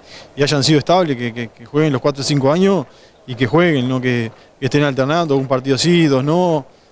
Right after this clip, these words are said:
todo eso. Eh, es a lo que apuntamos, eh, como les dije hoy, no va a venir más nadie de, lo-,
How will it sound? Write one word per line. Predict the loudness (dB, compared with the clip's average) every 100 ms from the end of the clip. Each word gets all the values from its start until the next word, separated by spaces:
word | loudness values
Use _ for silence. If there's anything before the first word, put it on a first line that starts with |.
| _
todo | 0 0
eso. | 0 -8 -18 -20 -6
Eh, | 0 2 2 2
es | 2
a |
lo | 2
que |
apuntamos, | 0 0 0 0 0 -2 -4
eh, | -4 -2
como | 0 2
les |
dije | 2 2
hoy, | 2 2 -2 -6
no | -4 0 0 2
va | 2
a | 2
venir | 0 -2
más | -2
nadie | 0 2 2
de, | 0
lo-, | -2